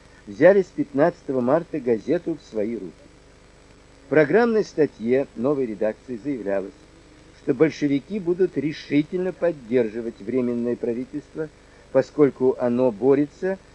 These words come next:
с реакцией или контрреволюцией. По вопросу о войне новые руководители высказывались не менее категорически.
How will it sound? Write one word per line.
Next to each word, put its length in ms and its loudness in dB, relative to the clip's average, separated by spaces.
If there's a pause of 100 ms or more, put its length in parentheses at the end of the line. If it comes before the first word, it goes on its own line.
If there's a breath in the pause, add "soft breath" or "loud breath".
с 100 -12
реакцией 840 0
или 240 -6 (100)
контрреволюцией. 720 -4 (1120)
По 100 4
вопросу 560 4
о 80 6
войне 460 2 (460)
новые 380 6
руководители 800 0
высказывались 800 -2 (180)
не 220 2
менее 420 2
категорически. 640 -6